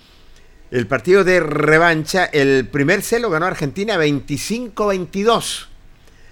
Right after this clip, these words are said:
Lo empata Chile en el segundo set, veinticinco veintidós. El tercer set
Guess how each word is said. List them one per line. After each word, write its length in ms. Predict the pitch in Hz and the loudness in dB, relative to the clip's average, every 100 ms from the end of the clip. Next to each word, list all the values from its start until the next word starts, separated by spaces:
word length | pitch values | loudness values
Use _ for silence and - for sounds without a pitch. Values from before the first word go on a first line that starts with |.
| - | -2
Lo 220 | 123 147 | 4 6
empata 520 | 147 123 226 240 214 | 4 2 2 2 0
Chile 300 | - 233 208 | -4 -4 -2
en 60 | 143 | -2
el 80 | |
segundo 420 | 120 143 180 190 170 | -2 -4 -4 -4 -4
set, 240 | - 170 | -4 -2
veinticinco 760 | 143 143 113 139 208 220 202 185 | -2 -2 -4 -6 -6 -6 -4 -2
veintidós. 720 | 160 135 160 196 196 - - - - - - - - - - | 0 -2 0 2 2 0 -8 -20 -20 -20 -20 -18 -20 -20 0
El 680 | 143 143 139 139 131 127 113 | 6 6 6 4 4 2 0
tercer 320 | 147 117 190 | -2 0 -2
set 260 | 180 208 | 0 -2